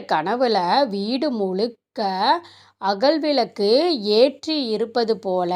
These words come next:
அது நல்லா சுடர் விட்டு தீபம் எரிவது போலவும் கனவு வந்துச்சுன்னா என்ன பலன்னு தெரிஞ்சுக்கலாங்க. இந்த மாதிரியான ஒரு கனவு வந்துச்சு அப்படின்னா ரொம்ப, ரொம்ப, ரொம்ப நல்லதுங்க. உங்களுடைய வீட்ல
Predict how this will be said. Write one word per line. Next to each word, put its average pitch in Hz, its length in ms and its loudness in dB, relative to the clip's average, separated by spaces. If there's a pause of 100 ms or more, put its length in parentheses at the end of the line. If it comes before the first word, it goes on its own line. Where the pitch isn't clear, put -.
(260)
அது 214 260 -2
நல்லா 190 540 0
சுடர் 220 460 0
விட்டு 214 420 -4
தீபம் 220 480 -4
எரிவது 294 520 -2
போலவும் 190 680 -2 (440)
கனவு 285 480 -2
வந்துச்சுன்னா 190 600 -4 (140)
என்ன 254 320 2
பலன்னு 180 560 -4
தெரிஞ்சுக்கலாங்க. 196 760 -2 (580)
இந்த 302 240 2
மாதிரியான 277 680 0
ஒரு 214 220 -2
கனவு 208 380 -2
வந்துச்சு 196 520 -4
அப்படின்னா 185 540 -2 (140)
ரொம்ப, 214 400 0
ரொம்ப, 208 320 0
ரொம்ப 185 360 -2
நல்லதுங்க. 196 600 0 (520)
உங்களுடைய 302 680 2
வீட்ல 196 460 -6